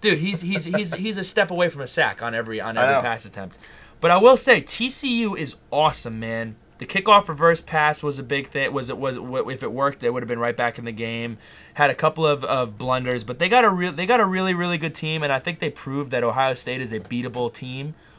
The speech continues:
Speaker 1: Um, it, a big, t-, they're, uh, T C U is a Big Twelve team. Rushed for two oh three, put up five hundred eleven yards,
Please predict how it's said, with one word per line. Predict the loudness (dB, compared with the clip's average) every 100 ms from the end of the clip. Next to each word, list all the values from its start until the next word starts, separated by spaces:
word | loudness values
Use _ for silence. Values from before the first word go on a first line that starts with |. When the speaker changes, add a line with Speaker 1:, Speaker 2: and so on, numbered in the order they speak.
| -10 -2
Speaker 1:
Um, | 2 4 2 0 -4 -8 -10 -8
it, | -4 -2
a |
big, | 2 0 0
t-, | 0 0
they're, | 2 2 4
uh, | 4 2
T | 0 -4
C | -4
U |
is | -4
a |
Big | -4
Twelve | -2 0 0
team. | -2 -6
Rushed | -6 -6
for | -10
two | -4 -4
oh |
three, | -2 -2 -2 -4 -10 -20 -20 -8
put | 0
up | 0 2
five | 2 2
hundred | -2 -4
eleven | -4 -4 -4
yards, | -2 2 4 2 -2